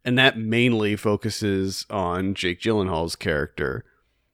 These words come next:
And then, and then you start, like, the, like, Warcraft, you, you're dealing with kind of a big ensemble, and, and then it gets, it has this kind of big sprawling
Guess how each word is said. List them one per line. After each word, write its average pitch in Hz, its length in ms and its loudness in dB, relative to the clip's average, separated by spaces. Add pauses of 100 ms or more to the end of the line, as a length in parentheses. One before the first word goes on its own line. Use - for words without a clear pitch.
And 113 120 0
then, 143 360 6
and 120 120 0
then 135 140 6
you 127 80 4
start, 117 400 2
like, 104 260 -2
the, 101 100 -6
like, 107 180 -2
Warcraft, 120 680 4
you, 113 140 -2
you're 110 180 0
dealing 117 380 4
with 107 280 2
kind 107 200 -2
of 101 60 0
a 104 80 2
big 98 300 2
ensemble, 101 840 4
and, 98 200 -2
and 101 200 -2
then 95 120 0
it 95 120 0
gets, - 380 -4 (520)
it 113 320 -4
has 117 220 0
this 107 240 -4
kind 104 220 -2
of 92 120 -4
big 98 220 2
sprawling 107 760 4